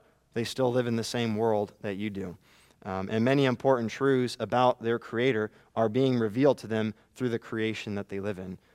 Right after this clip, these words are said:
Uh, so that's a great, that's a great, um, source of common ground that you can have in your conversations with them. Uh, there's many different aspects of creation that can teach us things about our Creator.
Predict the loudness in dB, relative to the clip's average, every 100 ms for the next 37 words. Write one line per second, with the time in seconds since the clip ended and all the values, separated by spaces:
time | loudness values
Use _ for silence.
0 | _ -14 -12 -10 -4 -2 -2 -4 -4 -2
1 | -2 -4 _ -10 -6 2 4 2 -2 -8
2 | -8 -8 -14 -20 -12 2 2 2 -2 0
3 | 0 2 0 0 0 -2 -6 -10 -4 0
4 | 0 -2 -6 -8 -6 -6 -6 -6 -8 -8
5 | -12 -12 -8 -8 -10 _ _ _ _ -10
6 | -6 -2 0 2 4 4 4 2 0 2
7 | 2 2 0 0 -6 -4 0 0 0 -2
8 | -4 -10 -10 -2 0 0 -2 -2 0 -2
9 | -2 -2 -2 -2 0 2 0 -2 0 2
10 | 2